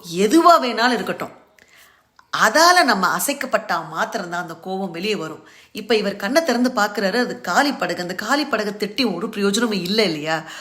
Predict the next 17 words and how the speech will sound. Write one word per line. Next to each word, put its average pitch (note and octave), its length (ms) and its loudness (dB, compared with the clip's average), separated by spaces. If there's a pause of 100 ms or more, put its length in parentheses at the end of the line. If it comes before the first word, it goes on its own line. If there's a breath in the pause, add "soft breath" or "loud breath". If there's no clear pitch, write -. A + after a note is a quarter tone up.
அப்ப G#3+ 180 2
அந்த B3+ 140 4
கோபத்துக்கு D4 580 2
நியாயமும் A#3 500 2
இல்ல, C#4 340 0 (400 loud breath)
வேலையும் C#4+ 500 4
இல்ல G3 140 0
அங்க. D3+ 300 -8 (1120)
அப்ப B3 360 2
இருந்து E4 260 4
பாத்தீங்கன்னா, G#3 480 0
அந்த E3 600 -4
துறவி B3+ 280 2
வந்து F#3+ 580 -4 (300 soft breath)
எப்ப A#3+ 380 4
யாராவது A#3 560 6
அவரை F3 260 0